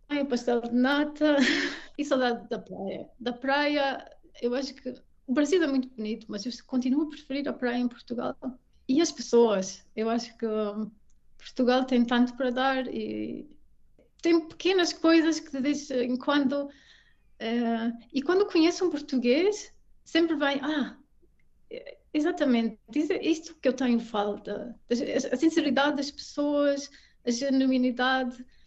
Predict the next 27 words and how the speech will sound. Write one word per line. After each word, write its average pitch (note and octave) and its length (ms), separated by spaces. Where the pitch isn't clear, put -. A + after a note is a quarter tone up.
Claro E4+ 220
que F#4 80
tem, B3+ 260
aqui - 160
na D#4+ 120
Alemanha A#3 680
e G3+ 160
no F#3 80
México, A#3 360
as G3 120
pessoas C4+ 420
também G3 320
eram B3+ 160
assim, A#3+ 340
mas G3+ 240
tem G#3 120
muitas C4+ 220
pessoas C4 220
assim, A#3+ 180
mas A3+ 100
eu C4 80
acho D4 120
que - 60
Portugal C#4 840
um D4+ 60
pouquinho B3+ 440
mais. - 460